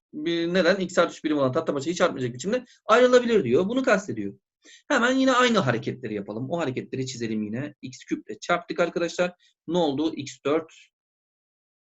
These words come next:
artı üç x küp oldu. Çıkarttık bunu bundan. Ee, eksi üç x küp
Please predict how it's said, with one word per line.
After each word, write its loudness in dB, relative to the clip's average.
artı -4
üç -8
x -12
küp -12
oldu. -6
Çıkarttık -4
bunu -4
bundan. -6
Ee, -4
eksi -2
üç -8
x -20
küp -6